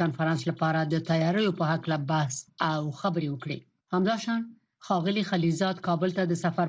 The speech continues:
په وخت کې د ملي مصالحې د شورا د رئیس عبدالله عبدالله سره هم کتلي دي. بل پلو د افغانستان د ملي مصالحې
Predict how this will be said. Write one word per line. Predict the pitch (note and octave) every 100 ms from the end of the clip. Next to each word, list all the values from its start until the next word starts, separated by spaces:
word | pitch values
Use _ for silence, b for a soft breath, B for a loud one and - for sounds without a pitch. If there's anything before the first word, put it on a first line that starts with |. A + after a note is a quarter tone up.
| C#3
په | D#3
وخت | E3
کې | - F#3+ F3 -
د | E3+
ملي | E3+ G3
مصالحې | F#3 E3+ D#3 D#3+ D#3+ F3
د | E3+
شورا | E3 D#3+ D#3+ D#3
د | D#3
رئیس | E3+ F3 - F3
عبدالله | D3 D#3+ D#3 D#3+ -
عبدالله | D#3+ D3+ D#3+ F#3 E3+
سره | D#3+ C#3+
هم | D3+ C#3+
کتلي | D3+ D3+ C#3+
دي. | B2 - - _ _ _ _ -
بل | F3+
پلو | F#3+ F#3+ F3+
د | F3+
افغانستان | E3 F3+ F3 F#3+ F3+
د | F3 E3+
ملي | E3+ F3+
مصالحې | F3 F3 E3 E3